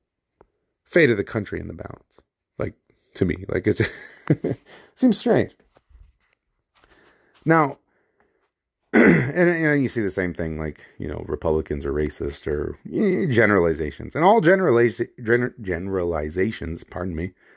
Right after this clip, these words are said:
all generalizations are always a problem. You can't generalize any particular people, class, anything. And I'm pretty biased.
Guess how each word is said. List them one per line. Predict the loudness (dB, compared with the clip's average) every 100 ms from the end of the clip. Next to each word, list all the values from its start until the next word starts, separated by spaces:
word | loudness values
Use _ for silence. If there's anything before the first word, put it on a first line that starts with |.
| _ _
all | 6 8 8 2 -4 -18
generalizations | -6 -2 0 0 0 0 0 0 -2 -8 -10 -14 _ _ -6
are | -4 -2 -4 -8 _ -4
always | -2 0 -2 -4 -18
a |
problem. | -2 -2 -2 -8 -16 _ _ _ _ _ -20 -20 -8
You | -2
can't | 4 6 4 -2 _ _
generalize | -2 0 2 2 2 0 -4
any | -6 -6
particular | -6 -6 -6 -2 0 0 -2 _ _ _ -12
people, | -10 -6 -6 -6 -10 _ _ _ _ _ _ -2
class, | 2 2 0 -4 -12 _ _ _ _ _ _ _ -2
anything. | 2 2 0
And | 0
I'm | 0
pretty | 4 4 4
biased. | 4 4 4 0